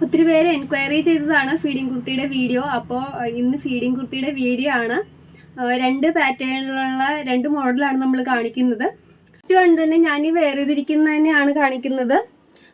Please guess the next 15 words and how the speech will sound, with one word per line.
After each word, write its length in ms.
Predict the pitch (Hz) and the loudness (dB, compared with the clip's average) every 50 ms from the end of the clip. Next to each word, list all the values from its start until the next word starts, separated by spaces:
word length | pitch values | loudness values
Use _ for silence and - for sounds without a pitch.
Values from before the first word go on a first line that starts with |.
| _ _ | _ _
നല്ല 200 | 294 285 311 370 381 370 | 0 2 4 4 6 6
ഭംഗിയുള്ള 360 | 339 311 302 294 294 311 330 | 6 6 4 4 4 4 6
wrinkle 340 | 330 302 285 294 320 330 320 | 6 6 6 6 6 6 6
rayon-ിൽ 440 | 311 302 302 311 311 320 320 339 | 4 4 4 4 6 6 6 6
വരുന്ന 280 | 339 330 302 269 285 302 | 6 4 2 0 0 0
മെറ്റീരിയൽ 580 | 302 285 269 247 - 262 269 262 285 285 302 294 | 0 0 0 -4 -4 -4 -2 0 2 2 2 2
ആണ് 200 | 262 254 247 254 | 2 2 2 2
വന്നിട്ടുള്ളത്. 500 | 254 247 247 233 233 247 233 240 254 285 | 0 0 0 -2 -2 -2 -2 0 -2 -2
ആ, 480 | 285 277 254 240 233 233 220 202 180 - | -2 -2 -2 -2 -2 -2 -4 -8 -6 -2
അംബ്രല്ല 380 | 247 254 262 262 294 294 285 | 0 0 0 0 0 0 -2
ടൈപ്പ് 340 | 294 - 311 302 277 - 311 | 0 0 -2 -2 -2 -2 0
ആയിട്ട് 200 | 285 262 247 262 | -2 0 0 -2
നല്ല 320 | 269 254 240 240 254 285 | -2 0 2 2 2 0
ഫ്ലെയറിലാണ് 580 | 349 - 339 294 269 262 254 294 302 294 269 254 | 0 0 0 0 0 0 -2 -2 0 0 0 0
വന്നിട്ട്, 520 | 262 254 240 233 233 - - - - - | -2 -2 -2 -4 -6 -8 -14 -20 -20 -20